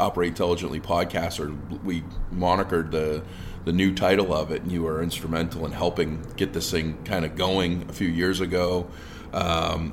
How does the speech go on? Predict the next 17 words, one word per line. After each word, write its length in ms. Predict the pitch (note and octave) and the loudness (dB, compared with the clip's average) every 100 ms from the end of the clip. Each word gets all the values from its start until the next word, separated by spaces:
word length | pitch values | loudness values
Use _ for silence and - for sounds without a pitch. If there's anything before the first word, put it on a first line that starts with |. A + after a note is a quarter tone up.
| - | -2
and 200 | F2 E2+ | 0 2
then, 360 | E2 D#2+ E2 D#2+ | 2 0 -2 -2
you 120 | F2 | -2
know, 120 | D#2+ | 0
you've 340 | D#2+ D#2 - - | 0 -2 -4 -2
taken 300 | F#2+ E2 E2 | -2 0 0
on 160 | D#2 | 0
another 280 | D#2 D#2+ D#2 | 0 0 0
role, 320 | D2 E2+ F2+ | 0 4 4
which 220 | E2+ D2+ D2 | 2 -2 -6
is 160 | D2+ | -4
real 180 | E2 D#2 | 0 0
exciting, 400 | D2 - E2 D#2+ | -2 -2 -2 -2
we're 100 | D2+ | -4
gonna 180 | D2 C#2+ | -6 -6
talk 280 | - E2 E2 | -2 0 0
about. 360 | D#2 D2+ - | -6 -6 -8